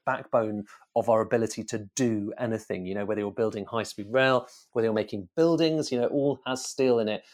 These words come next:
It all has massive amounts of it. And our ability, I'd say, final thing, I'll be quick on steel, sorry.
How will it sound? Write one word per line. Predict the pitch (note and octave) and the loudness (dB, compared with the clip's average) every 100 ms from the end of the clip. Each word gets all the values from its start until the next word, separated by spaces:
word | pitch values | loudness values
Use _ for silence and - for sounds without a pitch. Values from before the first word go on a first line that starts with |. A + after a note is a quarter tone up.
| - - | -20 -6
It | A#2+ | 0
all | C#3 A#2+ | 2 2
has | A#2 A#2+ | -2 -2
massive | G#2+ A#2 | -2 -2
amounts | G#2+ A2 - | -2 -4 -4
of | G2 | -6
it. | G2 - - - - | -6 -8 -20 -14 -4
And | C3+ | -2
our | C#3 C#3 | 2 0
ability, | B2+ E3 F3+ D#3+ A#2 | 2 2 0 0 2
I'd | A#2+ - | 2 2
say, | - G2+ F#2+ - | -2 -2 -2 -6
final | C3 B2+ A2 | -4 -2 -4
thing, | F#2+ | -6
I'll | - | -10
be | - | -14
quick | - - - | -10 -10 -10
on | F#2+ | -18
steel, | - - - | -14 -12 -12
sorry. | - G#2+ - | -14 -14 -16